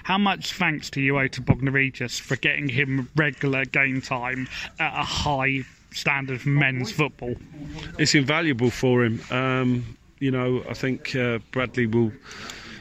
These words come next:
Speaker 2: you know, he, he needs to be challenged, uh, like, like a lot of the, uh, players that now come to the end of their two-year programme. Now, Bradley's a third year, but the two-year scholarship programme, but at the end of that, they need to be challenged. They need to get out.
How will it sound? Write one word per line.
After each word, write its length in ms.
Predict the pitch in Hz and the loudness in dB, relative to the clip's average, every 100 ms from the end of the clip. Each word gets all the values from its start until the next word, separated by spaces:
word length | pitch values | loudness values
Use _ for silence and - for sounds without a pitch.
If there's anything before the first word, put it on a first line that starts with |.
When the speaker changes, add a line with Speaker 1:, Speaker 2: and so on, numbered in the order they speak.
| - | -10
Speaker 2:
you 120 | - 120 | 0 2
know, 140 | 120 | 6
he, 220 | 120 120 | 4 4
he 160 | - 127 | 2 4
needs 280 | 123 120 - | 6 4 2
to 80 | - | -2
be 100 | 110 | 0
challenged, 720 | - 135 135 131 127 - 120 | 0 2 2 2 0 -2 -2
uh, 180 | 117 117 | 0 0
like, 300 | 117 117 - - 113 - | 0 0 -4 -14 -12 -2
like 200 | 120 120 | -2 0
a 40 | |
lot 240 | 120 123 120 | 0 -2 -2
of 20 | |
the, 340 | 120 117 - | -2 -2 -4
uh, 200 | 117 113 | -2 -2
players 400 | - 127 120 110 | -4 -2 -2 -2
that 180 | 120 - | -6 -4
now 200 | 117 110 | -4 -4
come 260 | - 120 110 | -4 -4 -4
to 160 | - | -4
the 200 | 110 110 98 - - - - - | -4 -4 -6 -14 -18 -20 -18 -2
end 200 | 117 110 | 0 0
of 80 | 104 | 2
their 200 | 113 110 | 0 0
two-year 500 | - 127 113 110 104 | -2 0 2 0 0
programme. 840 | - 117 113 117 117 117 107 - | -2 -2 0 0 0 0 -2 -4
Now, 100 | 107 | -8
Bradley's 480 | 98 120 107 110 101 | -4 -2 0 -2 -4
a 40 | |
third 360 | 107 120 113 - | -6 -2 -2 0
year, 80 | 113 | -2
but 300 | 117 113 107 | -2 -4 -6
the 80 | 104 | -4
two-year 440 | - 120 110 110 | 0 2 4 2
scholarship 580 | - - 113 104 - - | 0 -2 -2 0 -4 -4
programme, 440 | 120 113 113 110 | -4 -2 0 0
but 120 | 107 | -2
at 40 | 110 | 0
the 140 | 123 | 2
end 100 | 113 | 2
of 60 | 104 | 2
that, 180 | 110 110 | 0 0
they 100 | 113 | 2
need 220 | 113 104 | 2 0
to 100 | - | -4
be 120 | 110 | -4
challenged. 640 | - 123 120 120 117 - | 0 0 2 2 0 -2
They 100 | 107 | -2
need 200 | 110 110 | 0 0
to 100 | - | -2
get 200 | 104 117 | -2 -2
out. 280 | 117 117 120 | 0 -2 -4